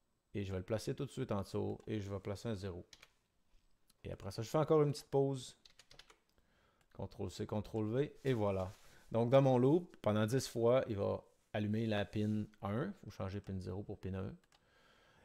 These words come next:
Et après ça, il va attendre une demi-seconde. Après ça, il va mettre la pin un à zéro. Zéro volt. Et après ça,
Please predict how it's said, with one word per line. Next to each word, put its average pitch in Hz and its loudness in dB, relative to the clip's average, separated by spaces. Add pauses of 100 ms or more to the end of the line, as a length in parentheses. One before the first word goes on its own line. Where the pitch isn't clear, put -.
(180)
Et 101 0
après 104 -2
ça, 104 0
il 101 0
va 98 0
attendre 104 0
une 98 0
demi-seconde. 113 0
Après 107 0
ça, 107 -2
il 101 0
va 101 -2
mettre 104 -4
la - -4
pin 95 -8
un 101 -2
à 98 -4
zéro. 110 -4 (720)
Zéro 95 -8
volt. 107 -4 (440)
Et 113 0
après 101 -4
ça, 110 0